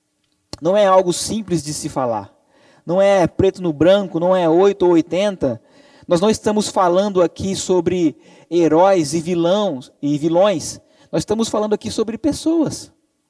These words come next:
Pessoas que têm as suas dificuldades, pessoas que têm os seus pecados, que têm os seus problemas. Estamos falando de pessoas que precisam perdoar e de pessoas que precisam ser perdoadas. E que amanhã,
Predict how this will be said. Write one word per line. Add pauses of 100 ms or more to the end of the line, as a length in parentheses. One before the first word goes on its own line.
(360)
Pessoas
que
têm
as
suas
dificuldades, (380)
pessoas
que
têm
os
seus
pecados, (380)
que
têm
os
seus
problemas. (960)
Estamos
falando
de
pessoas (300)
que
precisam
perdoar (500)
e
de
pessoas
que
precisam
ser
perdoadas. (560)
E
que
amanhã,